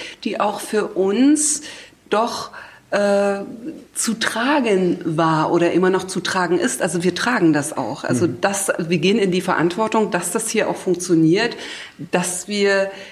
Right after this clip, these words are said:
Speaker 1: den Ansprüchen, oder Ansprüchen ist vielleicht das falsche Wort, dem Vertrauen, was uns gegeben wird, auch, äh, entgegenkommen. Und das finde ich vielleicht dieses Besondere,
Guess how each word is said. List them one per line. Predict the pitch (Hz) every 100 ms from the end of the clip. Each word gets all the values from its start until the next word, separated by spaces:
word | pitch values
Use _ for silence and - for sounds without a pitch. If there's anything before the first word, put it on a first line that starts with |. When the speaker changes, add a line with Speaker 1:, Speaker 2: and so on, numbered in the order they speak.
| - 190
Speaker 1:
den | 175 175 170 160 -
Ansprüchen, | 143 190 226 - - 214 214 208
oder | - 151 147 -
Ansprüchen | 143 - 190 175 165
ist |
vielleicht | 170 160 165
das | 165
falsche | 165 160 180 156
Wort, | 175 147
dem | 165
Vertrauen, | 175 165 - 208 311 170 165 - - -
was | 170
uns | 165 170 196
gegeben | 175 180 180 190 175
wird, | 185 190 -
auch, | 185 185 -
äh, | 185 185 175
entgegenkommen. | - 180 175 370 392 160 156
Und | - 170 170 - 151 -
das | 214 - -
finde | 320 294 277
ich |
vielleicht | - 240 233 247
dieses | 233 226
Besondere, | - 190 202 208 202 202